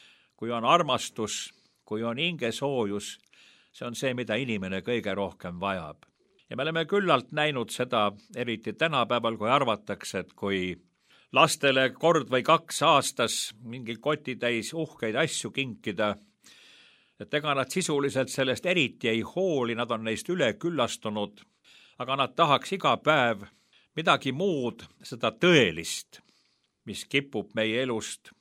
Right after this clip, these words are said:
üha enam kaduma ja kaduma. Kuidas siis meie, kristlased, peame vasta minema jõuludele, aasta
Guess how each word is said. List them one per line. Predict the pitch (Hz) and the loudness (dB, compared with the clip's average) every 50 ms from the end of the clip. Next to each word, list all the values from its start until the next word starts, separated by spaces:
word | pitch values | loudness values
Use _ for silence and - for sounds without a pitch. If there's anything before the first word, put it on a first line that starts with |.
| _ _ _ _ _ - | _ _ _ _ _ -8
üha | 107 107 101 104 107 120 160 | -6 -4 -2 -2 -2 -2 0
enam | 180 180 160 156 151 156 156 151 - _ _ _ _ _ _ _ _ _ | 0 0 -2 -2 -2 -4 -8 -12 -14 _ _ _ _ _ _ _ _ _
kaduma | - - 123 135 - 123 120 117 113 110 107 110 110 104 - _ _ _ _ - | -2 -2 0 0 0 -2 -4 -4 -2 -2 -2 0 -2 -2 -6 _ _ _ _ -6
ja | 92 87 87 87 | -4 -4 -4 -4
kaduma. | - - 98 104 101 101 87 80 78 73 73 71 - _ _ _ _ _ _ _ _ _ _ _ _ - - - - - - - - _ _ | -4 -4 -4 -4 -4 -4 -8 -8 -8 -10 -14 -16 -18 _ _ _ _ _ _ _ _ _ _ _ _ -20 -20 -20 -20 -20 -20 -20 -20 _ _
Kuidas | - 214 226 220 202 - - | 2 4 6 6 4 4 2
siis | - 208 165 - | -4 -8 -8 -2
meie, | 175 190 202 202 185 160 151 147 147 127 - _ _ _ _ _ _ _ | 0 2 2 4 4 4 4 4 4 2 -2 _ _ _ _ _ _ _
kristlased, | - - 127 151 151 - - - 117 - - 117 - - | -6 -2 -2 -2 -2 -2 -6 -6 -6 -4 -4 -6 -6 -4
peame | - 135 139 135 120 110 110 110 | 0 4 4 4 4 4 2 0
vasta | 117 147 - - - - - 107 | 0 0 0 -2 -4 -6 -6 -4
minema | 107 117 117 113 104 95 95 95 95 101 92 - _ - - - - - _ _ - | -4 -4 -4 -4 -4 -4 -2 0 0 -2 -2 -4 _ -20 -20 -20 -20 -20 _ _ 2
jõuludele, | 117 123 139 139 131 110 101 98 82 - - 76 76 78 73 50 - _ _ _ _ _ _ _ _ _ _ _ _ - | 4 6 6 6 6 4 2 0 -2 -4 -6 -8 -8 -10 -12 -16 -18 _ _ _ _ _ _ _ _ _ _ _ _ 2
aasta | 170 185 214 196 - - 165 | 6 8 8 8 6 4 4